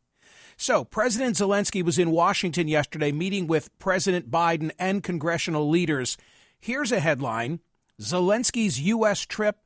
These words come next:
lifts spirits during cold winter for Ukraine.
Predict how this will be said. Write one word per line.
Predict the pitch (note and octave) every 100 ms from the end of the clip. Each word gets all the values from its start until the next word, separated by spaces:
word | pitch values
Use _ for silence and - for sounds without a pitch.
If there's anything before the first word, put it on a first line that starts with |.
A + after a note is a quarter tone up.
| _ _ _ _
lifts | A2+ D3+ A#3 - - -
spirits | - - A3 A3 A3 G#3 - - -
during | F#3 F3+ E3+
cold | D3 B2+ G#3 A3 G3+
winter | D#3+ F#3+ G3 G3+ F#3 -
for | - F3
Ukraine. | E3+ F#3 E3+ E3+ B2+ A#2+ B2